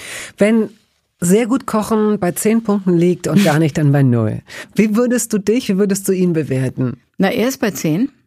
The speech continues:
Speaker 2: weil er etwas kann, was ich nicht kann. Er kann komponieren. Also er geht in den Supermarkt oder auf den Markt, er kauft Dinge ein und dann haut er die zusammen und es ist ein Gedicht.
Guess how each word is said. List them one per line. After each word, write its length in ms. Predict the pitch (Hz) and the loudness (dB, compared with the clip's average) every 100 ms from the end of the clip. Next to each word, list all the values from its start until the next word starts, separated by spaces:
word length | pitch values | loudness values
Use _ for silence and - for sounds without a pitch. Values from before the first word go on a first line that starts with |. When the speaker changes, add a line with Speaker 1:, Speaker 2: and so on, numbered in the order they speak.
| _ _ _ - - - | _ _ _ -16 -16 -4
Speaker 2:
weil 160 | 190 202 | -2 0
er 100 | 214 | -2
etwas 300 | 220 240 226 | -2 -4 -4
kann, 260 | - 220 214 | -2 0 0
was 140 | 196 | -2
ich 180 | 196 - | -4 -2
nicht 300 | 175 196 - | -2 -2 -4
kann. 220 | 170 160 | -4 -2
Er 100 | - | -4
kann 240 | 180 196 190 | -2 -2 0
komponieren. 720 | 196 180 185 175 160 135 - | -2 0 2 2 2 -2 -2
Also 180 | 165 170 | -2 0
er 200 | - 202 | 0 0
geht 280 | 226 226 196 | 0 -2 -4
in 300 | - 196 185 | 0 2 2
den 120 | 180 | 2
Supermarkt 540 | 185 226 196 180 170 | 2 0 0 0 0
oder 140 | 175 156 | 0 0
auf 100 | 160 | 2
den 100 | 156 | 2
Markt, 260 | 165 214 | 2 0
er 80 | 175 | -2
kauft 300 | 175 180 - | 0 0 2
Dinge 260 | 180 185 - | 2 2 2
ein 160 | 180 | 2
und 140 | 180 175 | 2 2
dann 260 | 180 - | 0 0
haut 240 | 156 214 233 | 0 0 0
er 80 | |
die 140 | 185 185 | 0 -2
zusammen 480 | - 170 165 185 202 | 0 0 0 0 0
und 140 | 180 | 0
es 100 | - | -2
ist 140 | 170 175 | -4 0
ein 60 | |
Gedicht. 420 | 156 - 151 - | 0 0 -2 -2